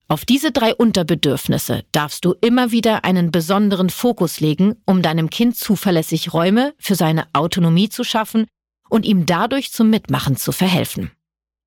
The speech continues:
Erfüllen sich für Kinder Autonomie, Kooperation und Zuverlässigkeit altersentsprechend, also auf Augenhöhe und frei von Erwartungen,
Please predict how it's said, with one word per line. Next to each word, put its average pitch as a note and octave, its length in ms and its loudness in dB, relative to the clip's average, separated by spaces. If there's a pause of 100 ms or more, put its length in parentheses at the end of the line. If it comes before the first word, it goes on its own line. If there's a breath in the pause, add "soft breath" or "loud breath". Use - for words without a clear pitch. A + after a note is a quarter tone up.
(880)
Erfüllen C#4+ 400 2
sich A#3 180 0
für F#3+ 140 0
Kinder G#3 480 0
Autonomie, F3 720 2 (180)
Kooperation G#3 1000 0
und F3 120 2
Zuverlässigkeit D3 960 -2 (140)
altersentsprechend, A#3+ 1000 -2 (340)
also D#3 320 -2
auf - 260 -2 (100)
Augenhöhe A3+ 600 2
und F3 160 0
frei D#3+ 300 -4
von E3 260 -2
Erwartungen, D3+ 600 0